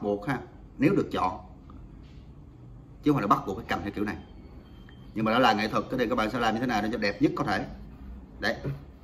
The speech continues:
Thì vấn đề này là vấn đề phụ thôi. Vấn đề đầu tiên. Giờ túm lại là bạn cầm như thế nào cũng được, cầm như gì cũng được nữa nè. Miễn sao cắt được đẹp rồi. Chứ không phải mà bắt buộc phải cầm như vậy. Cầm gì mà cắt không ra hồn thì nó cũng chả đâu vào đâu hết.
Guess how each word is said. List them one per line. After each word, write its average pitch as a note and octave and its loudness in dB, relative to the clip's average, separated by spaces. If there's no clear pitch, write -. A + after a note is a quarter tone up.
Thì A2 0
vấn D#3 8
đề B2+ 8
này A#2+ 6
là A#2+ 4
vấn C#3+ 4
đề C3+ 8
phụ A2 0
thôi. D3 6
Vấn D3+ 2
đề B2 6
đầu A#2 4
tiên. C#3+ 4
Giờ G2+ -2
túm E3 4
lại B2+ 8
là B2+ 6
bạn B2 2
cầm A#2 4
như C3+ 6
thế E3 6
nào C3+ 8
cũng D3 8
được, B2+ 6
cầm B2 6
như C#3+ 10
gì B2+ 10
cũng D3 8
được B2+ 6
nữa D#3 4
nè. C3 4
Miễn C3+ 4
sao B2+ 4
cắt - 2
được A2 0
đẹp G#2 4
rồi. A2 2
Chứ F3+ 8
không E3+ 10
phải C3 6
mà A#2 4
bắt C3 -4
buộc G#2+ -2
phải C#3 -2
cầm G#2+ 4
như A#2 0
vậy. A#2 0
Cầm A#2 2
gì B2 4
mà A#2 0
cắt D#3+ 0
không C#3+ 2
ra C#3+ 8
hồn A2+ 4
thì A2+ -2
nó C#3 0
cũng - -4
chả B2+ 6
đâu D3 8
vào B2 6
đâu A#2+ 6
hết. D#3 6